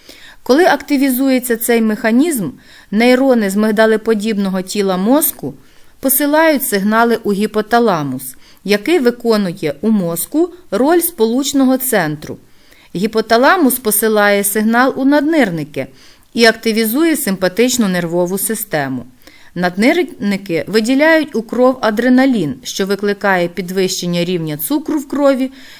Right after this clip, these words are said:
і приплив енергії в усіх частинах тіла. Як наслідок, у людини частішає пульс, розширюються зіниці, шкіра червоніє або блідне.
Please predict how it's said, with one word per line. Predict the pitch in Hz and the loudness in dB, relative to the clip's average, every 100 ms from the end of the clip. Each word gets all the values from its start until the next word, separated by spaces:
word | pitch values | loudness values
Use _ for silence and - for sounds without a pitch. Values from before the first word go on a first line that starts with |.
| - | -8
і | 233 | -6
приплив | 233 240 240 233 226 | 0 0 2 0 0
енергії | 226 240 262 277 220 180 156 | 2 2 2 0 -2 -4 -4
в | - | -6
усіх | 196 - 277 | -6 -4 -4
частинах | 277 185 180 196 202 214 - | -2 -4 -4 -2 0 -2 -6
тіла. | - 196 151 117 - _ - - - | -8 -6 -6 -8 -14 _ -20 -20 -6
Як | 165 147 | -4 -2
наслідок, | 208 349 - 202 156 - - | 2 2 2 -2 -2 -8 -4
у | 220 | -2
людини | 247 262 370 262 | 0 0 2 2
частішає | 247 208 - 202 - 160 151 | 2 -4 -4 -6 -4 -6 -6
пульс, | - 294 330 - - - - 208 | -2 -2 0 -4 -10 -20 -10 -2
розширюються | 233 254 - 330 254 170 165 170 | 0 0 0 0 2 0 -2 -6
зіниці, | 165 175 208 277 285 262 233 - - | -4 -2 2 2 2 -2 -8 -8 -12
шкіра | - - 277 285 269 | -8 -4 -2 0 0
червоніє | 277 262 254 262 285 254 - | 0 0 2 4 4 2 0
або | 175 175 220 | -2 -2 -2
блідне. | 240 254 165 156 | 0 0 0 -6